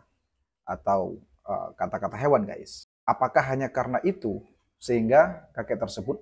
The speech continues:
layak untuk dipersekusi? Saya rasa kalau hanya persoalan itu, guys, seharusnya kelompok tersebut tidak sampai melakukan, eh,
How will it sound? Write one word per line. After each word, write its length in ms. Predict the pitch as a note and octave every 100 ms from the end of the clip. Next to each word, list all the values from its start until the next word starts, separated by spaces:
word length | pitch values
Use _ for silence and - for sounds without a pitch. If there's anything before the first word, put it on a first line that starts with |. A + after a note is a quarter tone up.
| F#2+
layak 560 | G2 G#3+ A#2 C3+ -
untuk 240 | A3 G#2+ G3
dipersekusi? 760 | G#2 - - - A2 - F2 - _ _ _ _ _ _ _ _ _
Saya 260 | - E3 F3+
rasa 140 | F3+
kalau 240 | G#3 F3 E3
hanya 320 | D3 E3 F3
persoalan 480 | F3 C#3 C3 B2+ B2 D#3
itu, 240 | - G#2
guys, 400 | D#2+ - - - _ _
seharusnya 480 | - B2 B2+ E3
kelompok 400 | - C3 B2 -
tersebut 400 | G#2+ A#2 D#3 -
tidak 320 | - A#2+ - -
sampai 400 | B2+ B2 C#3+ C3+
melakukan, 800 | A#2+ A2+ A2 A2+ - B2+ B2 -
eh, 240 | A2